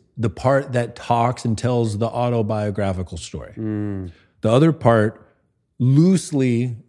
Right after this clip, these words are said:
Speaker 1: 'cause if, when you get into actual scientific research, it's not ever as eloquent as our language makes it when we turn it into a story, but it's loosely the personality of the body.
Speaker 2: Mm-hmm.
Speaker 1: It can't speak,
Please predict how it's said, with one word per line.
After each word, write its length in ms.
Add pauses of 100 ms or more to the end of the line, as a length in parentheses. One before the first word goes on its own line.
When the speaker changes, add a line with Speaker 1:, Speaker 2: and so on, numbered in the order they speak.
Speaker 1:
'cause 360
if, 160
when 220
you 100
get 200
into 440
actual 720
scientific 680
research, 600
it's 180
not 240
ever 340
as 180
eloquent 600
as 140
our 140
language 480
makes 340
it 80
when 120
we 100
turn 180
it 60
into 240
a 80
story, 400
but 240
it's 200
loosely 720 (760)
the 80 (260)
personality 640
of 80
the 100
body. 460 (220)
Speaker 2:
Mm-hmm. 380
Speaker 1:
It 120
can't 240
speak, 680